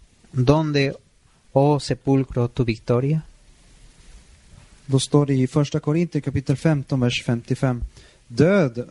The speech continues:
Speaker 2: var är din seger? Död, var, var är din udd?"
Speaker 1: En Jesús hay vida eterna.
Speaker 2: I Jesus så finns det evigt liv.
Speaker 1: Pues Jesús derrotó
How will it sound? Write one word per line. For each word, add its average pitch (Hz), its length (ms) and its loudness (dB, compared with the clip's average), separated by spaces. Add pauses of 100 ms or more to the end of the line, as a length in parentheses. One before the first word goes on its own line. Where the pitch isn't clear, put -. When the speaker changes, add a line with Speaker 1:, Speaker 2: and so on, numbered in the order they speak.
(140)
Speaker 2:
var 160 300 0
är 147 160 0
din 151 200 -2
seger? 151 600 0 (340)
Död, 160 460 2 (120)
var, 135 460 -2 (280)
var 190 500 0
är 139 200 -2
din 131 280 -6
udd?" 147 300 0 (2250)
Speaker 1:
En 131 160 2
Jesús - 640 -4
hay 139 120 4
vida 127 220 0
eterna. 147 420 -2 (140)
Speaker 2:
I 135 100 -10
Jesus 147 460 -2
så 135 80 -2
finns 131 280 -2
det 127 240 0 (340)
evigt 127 340 0
liv. 151 220 4 (600)
Speaker 1:
Pues 123 180 2
Jesús 147 420 0
derrotó 143 600 -2